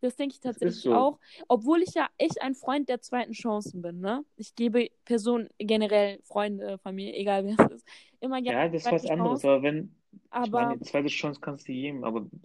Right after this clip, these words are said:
Speaker 2: sobald nicht so was Hartes passiert ist, wie,
Speaker 1: Genau, das,
Speaker 2: ähm,
Speaker 1: darauf kommt es
Speaker 2: Fremdgehen oder
Speaker 1: nicht
Speaker 2: so.
Speaker 1: an.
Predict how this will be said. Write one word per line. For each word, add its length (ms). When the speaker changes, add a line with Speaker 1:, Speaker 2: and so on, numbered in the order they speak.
Speaker 2:
sobald 320
nicht 240
so 120
was 140
Hartes 280
passiert 380
ist, 280
wie, 240
Speaker 1:
Genau, 420
das, 300
Speaker 2:
ähm, 20
Speaker 1:
darauf 340
kommt 240
es 80
Speaker 2:
Fremdgehen 60
oder 180
Speaker 1:
nicht 20
Speaker 2:
so. 320
Speaker 1:
an. 0